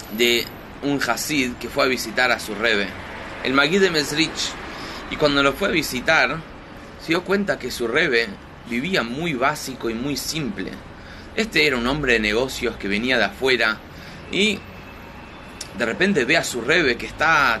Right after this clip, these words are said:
tan bajo y tan simple. Tenía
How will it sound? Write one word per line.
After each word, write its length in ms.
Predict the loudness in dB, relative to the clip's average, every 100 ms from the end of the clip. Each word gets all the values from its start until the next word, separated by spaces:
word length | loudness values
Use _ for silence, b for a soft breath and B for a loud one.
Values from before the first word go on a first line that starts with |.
| 0
tan 580 | -2 -2 -2 -2 -4 -6 -6 0
bajo 420 | 2 2 0 0
y 120 | 0
tan 640 | 0 0 0 -2 -4 -4 -6
simple. 640 | -4 0 0 0 2 2
Tenía 600 | 0 -4 0 2 4 2